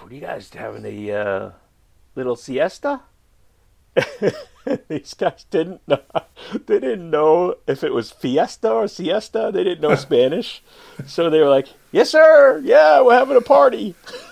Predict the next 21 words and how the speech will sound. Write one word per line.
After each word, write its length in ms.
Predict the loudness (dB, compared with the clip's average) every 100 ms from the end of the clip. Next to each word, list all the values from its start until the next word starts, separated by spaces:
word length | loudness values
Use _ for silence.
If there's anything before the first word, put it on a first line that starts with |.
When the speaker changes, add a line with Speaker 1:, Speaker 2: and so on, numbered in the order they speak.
| -20 -20 -20 -8
Speaker 1:
<laughs> 1600 | -8 -2 -2 0 -2 -4 -4 -4 0 -2 -2 -6 -6 -4 -8 -8 -12 _ _ _ _ -20 -6 2
And 140 | 2 2
then, 360 | 0 0 -2 -4 _ -20 -20 _ -4 -4 -4 _ _ _ _ -20 _
and 200 | -10 -2
then 180 | -2 -2
Colonel 320 | -2 -2 -2
Bennett 360 | -2 -4 -4 -4
goes 280 | -4 -2
over 220 | -2 -2 -6
to 160 | -10
the 100 | -10
company 460 | -8 -6 -6 -6 -6
gunny. 420 | -4 -4 -4 -4
I 140 | -4
forget 320 | -4 -6 -6 -4
who 120 | -4
it 60 | -2
was 240 | -4 -4
at 120 | -8
the 80 | -10
time. 600 | -12 -10 -10 -14 -20 -20